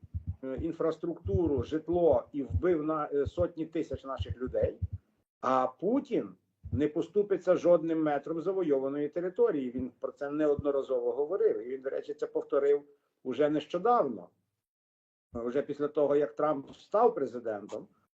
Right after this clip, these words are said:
про те, що він буде виходити з, е, реалій, які склалися. А реалії, які склалися, е, плюс його бажання ще, е, захоплювати території, показують, що він ні метром території не поступиться.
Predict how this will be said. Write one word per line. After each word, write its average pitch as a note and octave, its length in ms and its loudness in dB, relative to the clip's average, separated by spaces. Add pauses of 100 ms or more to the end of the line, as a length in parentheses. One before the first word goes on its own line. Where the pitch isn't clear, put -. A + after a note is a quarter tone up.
(140)
про C3 120 2
те, E3 180 4
що F3+ 240 0
він C#3+ 240 0
буде E3+ 220 4
виходити G#3+ 560 4
з, - 200 -16
е, C3+ 480 -4
реалій, C3+ 400 -2
які D3 180 -10
склалися. E3 640 -4 (260)
А A#2 100 -8
реалії, D3+ 340 4
які D3+ 200 -4
склалися, E3+ 680 0 (680)
е, B2 80 0
плюс E3+ 380 2
його C#3+ 200 4
бажання B2 560 0
ще, A#2 480 -4
е, A2 340 -4 (220)
захоплювати A#2+ 680 -6
території, F#2 640 -6 (320)
показують, C3 560 0
що C3+ 180 0
він D#3 260 0
ні E3 140 0
метром F#3+ 460 -2
території G3+ 560 2
не B2+ 100 0
поступиться. - 640 -12